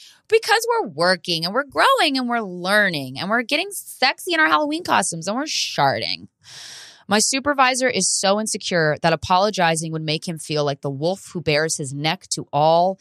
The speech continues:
his attackers as an admission of defeat, like he's lost his status in the group hierarchy. Oh, Jesus.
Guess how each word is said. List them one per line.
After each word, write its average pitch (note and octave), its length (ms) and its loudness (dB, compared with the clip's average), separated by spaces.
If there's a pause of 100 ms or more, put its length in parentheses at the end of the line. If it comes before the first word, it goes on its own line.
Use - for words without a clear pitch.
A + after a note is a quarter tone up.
(100)
his E3 200 -6
attackers C#3+ 640 -4
as D#3 160 -2
an D3 40 -4
admission D3+ 600 -4
of C3 140 -10
defeat, - 580 -6 (260)
like D#3 180 0
he's D#3+ 220 -2
lost D3 420 2
his D#3+ 140 -2
status B2+ 640 -4
in D3+ 120 -6
the C#3+ 80 -6
group C#3 300 -6
hierarchy. B2 760 -10 (460)
Oh, B3+ 480 2
Jesus. G#3+ 800 -2